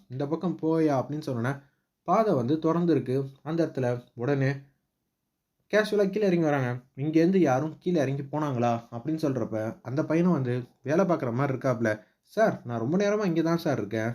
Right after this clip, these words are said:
இங்க யாருமே வந்து போலையே, வரலையே" அப்படின்னு சொல்றாங்க. "இங்க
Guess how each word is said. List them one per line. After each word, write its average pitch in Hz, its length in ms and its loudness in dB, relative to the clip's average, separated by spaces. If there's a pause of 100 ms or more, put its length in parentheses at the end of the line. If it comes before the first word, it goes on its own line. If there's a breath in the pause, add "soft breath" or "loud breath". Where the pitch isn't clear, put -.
(140)
இங்க 131 340 0
யாருமே 143 460 4
வந்து 147 200 2
போலையே, 139 500 -2
வரலையே" 139 400 0
அப்படின்னு 123 300 -4
சொல்றாங்க. 135 380 -2 (640 soft breath)
"இங்க 156 160 2